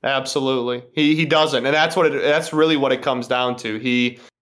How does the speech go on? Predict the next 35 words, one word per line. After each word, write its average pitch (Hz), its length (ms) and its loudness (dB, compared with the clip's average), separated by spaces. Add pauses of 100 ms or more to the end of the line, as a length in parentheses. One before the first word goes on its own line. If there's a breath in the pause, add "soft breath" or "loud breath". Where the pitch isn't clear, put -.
(260)
he 147 260 2
is, 131 320 0
uh, 123 220 2
he, 147 180 -4
he 143 140 -2
doesn't 156 400 2
deserve 147 320 0
to 143 60 -2
be 139 140 0
in 135 100 -2
Grand 131 260 0
Rapids. 131 480 0
And 127 100 0
not 127 160 0
only 131 160 2
that, 123 220 0
he 143 120 -6
deserves 127 640 0
to 143 80 -2
be 127 160 0
in 127 100 0
Detroit. 120 520 0
It's - 320 -18
just 131 180 -4
a 135 40 0
matter 123 260 0
of 123 120 0
making 120 400 -2
a, 110 220 0
uh, 104 760 0
a - 40 0
roster 120 440 -2
spot 107 360 -4
for 110 200 -4
him. 104 80 -10